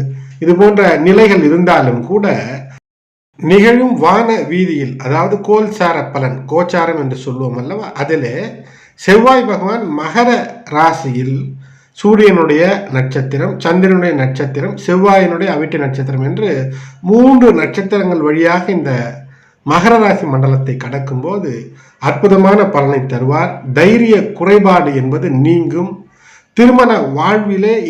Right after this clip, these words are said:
ஏதேனும் சிக்கல்கள் இருந்தால் அதை நிவர்த்தி செய்து கொள்வதற்கு அற்புதம் நிகழும்.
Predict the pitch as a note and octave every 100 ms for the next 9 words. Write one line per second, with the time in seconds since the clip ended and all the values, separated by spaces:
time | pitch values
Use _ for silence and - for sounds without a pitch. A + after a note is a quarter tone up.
0 | E3 F3+ F#3+ G3+ G3+ F#3+ F#3+ A3 G3 F3
1 | D#3+ E3 F3+ G3 D#3+ C#3+ E3+ E3 G#3 G3
2 | F#3+ D#3+ C#3 C3+ C3+ C3 B2 - G3+ G#3
3 | - - - - D#3+ - F#3+ F3 C#3 B2+
4 | B2+ C3 F#3+